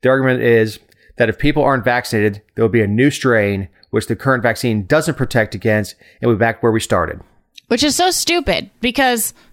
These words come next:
Speaker 2: if it's a new strain, then the vaccine isn't effective for that strain, and so the people who are vaccinated will get it.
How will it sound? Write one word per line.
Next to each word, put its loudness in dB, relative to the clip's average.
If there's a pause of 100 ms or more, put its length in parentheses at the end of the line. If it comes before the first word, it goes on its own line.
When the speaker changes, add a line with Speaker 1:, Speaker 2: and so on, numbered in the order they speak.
(300)
Speaker 2:
if -2
it's -2
a 2
new 2 (800)
strain, -2 (540)
then 0 (160)
the -2
vaccine -2
isn't 0
effective -4 (340)
for -2
that -2
strain, 0
and -2
so 0
the -2
people 0
who 4
are 2
vaccinated 0 (1500)
will 0
get -2
it. -8